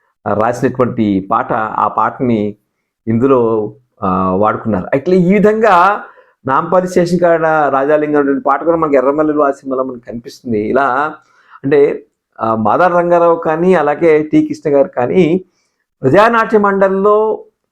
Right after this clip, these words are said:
పాపులర్గా ఉండేటువంటి పాటల్ని ఉపయోగించుకోవటం బాగా తెలుసు, చేశారు కూడా. So ఇలా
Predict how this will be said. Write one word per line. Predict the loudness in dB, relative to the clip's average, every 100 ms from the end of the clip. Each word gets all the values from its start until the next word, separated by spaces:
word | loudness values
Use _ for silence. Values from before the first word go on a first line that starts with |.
| -2
పాపులర్గా | 0 2 0 2 0
ఉండేటువంటి | 2 0 0 0 0
పాటల్ని | 0 -2 -2 0
ఉపయోగించుకోవటం | 0 0 0 0 -4 -4 -2 -2 -6 -14 _ _ -8
బాగా | -2 0 0 -2 -4 -8 -18 _ _ _ _ _ -2
తెలుసు, | 0 0 2 0 0 0
చేశారు | 0 2 0
కూడా. | 0 -2 -4 _ _ _ _ _ 2
So | 4
ఇలా | 4 4 4 4 2